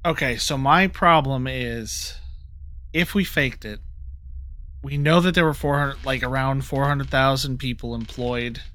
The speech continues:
by nasa. All of them have to have been employed to do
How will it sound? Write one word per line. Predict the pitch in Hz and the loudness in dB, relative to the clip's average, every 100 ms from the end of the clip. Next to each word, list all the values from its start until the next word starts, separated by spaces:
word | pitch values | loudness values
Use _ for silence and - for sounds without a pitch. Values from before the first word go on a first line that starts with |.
| - - | -16 -8
by | - 120 | 0 0
nasa. | 127 110 107 117 104 110 - - - | 2 0 -2 -2 -4 -8 -14 -16 -6
All | 135 143 170 | 4 6 8
of | 180 | 6
them | 165 160 | 4 2
have | 147 143 135 | 4 2 2
to | - | -2
have | 135 | -2
been | 131 135 | -2 -2
employed | 123 143 139 135 135 | -4 -4 -2 -2 -4
to | |
do | 123 131 131 131 131 127 123 123 120 120 120 | -4 -2 0 0 0 -2 -2 -2 -2 -4 -6